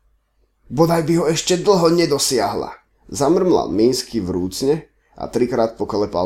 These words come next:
na čelo. Videl som, že Vanesa čoraz prudšie dýcha. Ťažké prsia sa jej dvíhali a klesali. Diváci sedeli ako hypnotizovaní. Petra Šalkeová, náš milý stály host s mužskou frizúrou,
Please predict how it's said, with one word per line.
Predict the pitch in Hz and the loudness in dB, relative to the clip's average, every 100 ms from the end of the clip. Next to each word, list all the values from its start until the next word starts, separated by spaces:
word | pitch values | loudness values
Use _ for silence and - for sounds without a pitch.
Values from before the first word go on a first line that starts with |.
| 85 | -2
na | 82 | -4
čelo. | - 50 - _ _ _ _ _ _ _ - | -8 -10 -14 _ _ _ _ _ _ _ 0
Videl | 160 160 123 104 | 6 8 8 4
som, | - 131 139 139 - | 2 2 2 -2 -12
že | - 160 165 | -6 0 4
Vanesa | 160 151 147 139 | 6 6 4 0
čoraz | 151 131 123 | 0 0 -2
prudšie | 147 131 127 123 110 | -2 -2 2 0 2
dýcha. | 110 87 - - - _ _ _ 131 | 2 0 -8 -16 -18 _ _ _ -4
Ťažké | 123 - 107 - | -4 -2 -2 -2
prsia | 110 127 117 | -2 -2 -2
sa | 120 | -2
jej | 95 - | -2 -4
dvíhali | 117 143 139 120 104 90 90 | 0 2 4 2 0 -2 -6
a | 76 90 | -10 -8
klesali. | - 78 80 - 53 - _ _ _ _ - | -6 -6 -6 -10 -12 -16 _ _ _ _ -16
Diváci | - 92 85 82 - | -8 -6 -6 -6 -8
sedeli | 117 117 123 104 | -4 0 2 2
ako | 78 - | -2 -8
hypnotizovaní. | 82 87 85 - 73 65 53 50 50 _ _ _ _ | -10 -8 -10 -10 -12 -12 -12 -16 -20 _ _ _ _
Petra | - 247 165 | 0 2 0
Šalkeová, | - - 85 78 117 92 104 123 202 - _ _ | 0 -2 -4 -6 -4 -2 0 -2 -4 -10 _ _
náš | 170 190 185 | -2 0 4
milý | 180 160 147 | 6 6 2
stály | - 143 139 104 | 2 4 4 4
host | 90 107 - | -2 -6 -2
s | 113 | 0
mužskou | 147 - 101 78 | 0 -2 -4 -4
frizúrou, | - 90 90 110 123 135 156 | -4 -4 0 2 2 0 -4